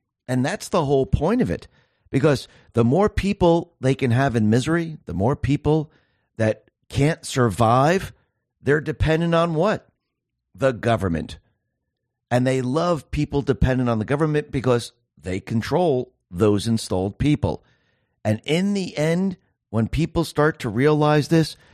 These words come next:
the people are going to rise up, and we're already starting to see it. Actually, you can see it in the United States because those people that are ex-, experiencing what the central bank is doing, what the installed people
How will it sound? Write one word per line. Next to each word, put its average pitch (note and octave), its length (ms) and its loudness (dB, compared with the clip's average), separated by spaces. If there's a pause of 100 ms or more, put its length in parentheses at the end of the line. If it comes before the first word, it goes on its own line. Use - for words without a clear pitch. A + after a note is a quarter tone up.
(140)
the A2 100 0
people C3+ 500 0
are B2+ 100 -2
going A2+ 300 2
to A2+ 120 -2
rise G2+ 360 2
up, G#2 160 2
and G2 160 -2
we're G#2+ 160 0
already A2 400 2
starting F#2+ 340 -2
to E2+ 60 0
see F#2 200 -4
it. F2+ 60 -2
Actually, F3+ 300 -2
you B2+ 100 -6
can - 140 -4
see F#3+ 140 -6
it E3 80 -6
in D3 100 -4
the B2 60 -2
United A#2 320 -2
States G#2+ 340 -2 (420)
because A#2+ 300 2
those F#3+ 300 2
people F2 520 -2 (260)
that C#3 120 2
are B2+ 140 0
ex-, - 480 -16
experiencing E3+ 1040 -2 (160)
what C#3 320 -2
the F3 80 -4
central E3+ 340 0
bank C#3 340 0
is A2+ 140 0
doing, A2+ 260 0
what D3 200 0
the E3 160 -8
installed C#3+ 640 2 (800)
people C#3 420 4